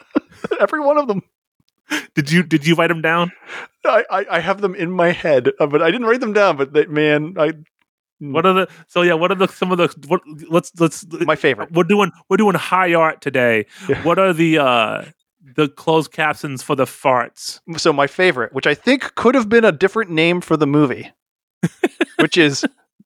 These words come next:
Speaker 1: Dorfus farts wetly.
Speaker 2: Yes, that was, yes.
Speaker 1: <laughs> Which happens several times. Not several,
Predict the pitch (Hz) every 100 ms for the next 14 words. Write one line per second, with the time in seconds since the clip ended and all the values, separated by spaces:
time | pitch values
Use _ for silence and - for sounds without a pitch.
0 | _ _ _ _ _ _ 139 127 147 196
1 | - 185 175 - - - 180 180 - 143
2 | 143 143 120 101 - _ _ _ _ _
3 | _ _ _ _ _ _ 240 - 226 -
4 | - 214 190 - - 226 - _ 202 190
5 | - - - - - _ - - - 190
6 | 208 269 226 175 196 208 208 208 196 135
7 | 120 165 156 - - 233 240 196 135